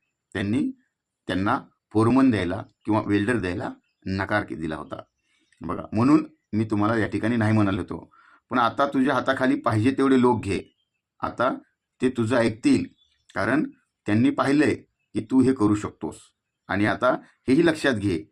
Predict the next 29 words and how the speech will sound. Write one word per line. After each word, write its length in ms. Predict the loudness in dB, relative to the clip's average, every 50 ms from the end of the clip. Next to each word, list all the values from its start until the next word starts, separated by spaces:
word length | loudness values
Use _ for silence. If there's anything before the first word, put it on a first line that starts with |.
| _ _ _ _ _ -10
की 80 | -6 -2 -2 -2
एकटा 260 | -2 -2 _ -2 0
माणूस 360 | 2 2 2 2 2 0 -4 -6 -2
जास्त 300 | -2 -2 -2 -2 -6 -8 -4 -2
काम 180 | 2 0 2
करू 200 | 2 2 0 0
शकत 300 | -2 -4 -4 -6 -4 -4
नाही. 240 | -4 -6 -6 -6 -12 -14 _ _ _ _ _ _ _ _ _ _ _ _ _ _ _ _ _ _ _ _ _ _ _ _ _ _ _
म्हणजे 220 | -2 -2 0 0 0
आता 260 | -2 0 -2 -2 -2 -4 -8 _ _ _ _ _ _ _
तुझ्या 220 | -4 -2 0 0 -2
हाताखाली 500 | -2 -4 -2 -2 -2 -2 0 0 0 0
जे 160 | 2 2 0 0
कामगार 360 | 0 2 2 2 2 2 2
येणार 280 | 0 -2 -2 -4 -6
आहेत, 120 | -8 -10 -12 _ _ _ _ _ _ _ _ _ _ _ _ _ _ _ _
तू 80 | -4
पाहिजे 320 | -2 0 -2 -2 0 0 0
तेवढे 280 | 2 4 4 6 4
घे, 180 | 4 4 2 0 0 -4 _ _ _ _ _ _ _ _ _ _ _ -4
कारण 220 | -2 -2 -2 -2
त्या 140 | -2 -4 -6
कामगारांना 720 | -2 -2 0 2 2 2 2 2 2 2 2 2 4 4
माहिती 380 | 4 2 0 0 2 2 2
आहे 80 | 2 2 -2 -10 _ _ _ _
आपला 320 | -10 -8 -4 0 0 0 2
जो 140 | 4 2 2
बॉस 300 | 4 2 0 0 -2 -10
आहे 100 | -14